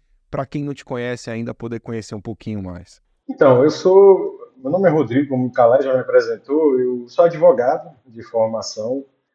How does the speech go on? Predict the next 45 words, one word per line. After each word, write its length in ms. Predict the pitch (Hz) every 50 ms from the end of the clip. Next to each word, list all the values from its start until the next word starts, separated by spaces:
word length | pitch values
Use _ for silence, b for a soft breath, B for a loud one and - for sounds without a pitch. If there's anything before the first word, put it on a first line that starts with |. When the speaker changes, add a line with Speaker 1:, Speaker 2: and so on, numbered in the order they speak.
| _ _ _ 113
Speaker 2:
mas 380 | 113 117 120 120 120 127 127 113
o 60 | 156
curioso 360 | - - - 165 165 180 170
é 60 | 180 -
que 100 | - 180
minha, 440 | 170 165 175 170 165 156 135 131
a 20 | 135
minha 140 | 131 139 151
experiência 500 | - - 165 156 143 147 156 - - -
com 160 | - 156 151
compliance, 500 | 156 147 131 - 117 117 123 127 127 -
cara, 160 | 113 107 107 104 104
é, 60 | 107
é, 600 | 98 - - - - 110 - - - - - 117
ela 120 | 117 120
começa 560 | - - 127 120 117 120 127 123 - - 131
numa 240 | 127 127 123 123 117
coisa 180 | 123 127 123 127
completamente 880 | - - 127 123 127 _ - 123 143 147 - 135 127 123 135 135 -
fora 280 | - - 131 135 139 135
do 80 | 123 117
direito, 580 | 117 113 110 113 123 135 139 139 - - 120
né, 300 | 117 117 117 123 123 123
e 400 | 117 117 117 117 117 _ _ _ _ _ _ _ _ _
longe 220 | 113 117 127 123
de 180 | - - _ _ -
toda 200 | 123 127 127 127
a 40 |
experiência 520 | 123 - - - 120 117 120 123 120 127 117 - _ _ _ _
posterior. 600 | - 120 117 - - - 127 127 127 113 104 104 - b b b b b b b b b b _
Em 120 | 120 120 123
dois 220 | 120 143 139 -
mil 120 | 139 147 156
e 20 |
quinze, 500 | - - 147 156 180 185 147 131 127 131
eu 160 | 135 135 135
montei 480 | 135 135 139 135 131 - 135 135 147 147
uma 240 | 143 139 139 135 135 127 123 123 - _
empresa 480 | _ _ - 123 127 135 139 127 131
de 120 | 120 123 123
inovação 580 | 123 127 131 127 127 117 - - 131 127 135
com 140 | - - 117
os 100 | - -
colegas, 500 | - 113 107 104 104 113 127 117 107 101 107
um 120 | 107 _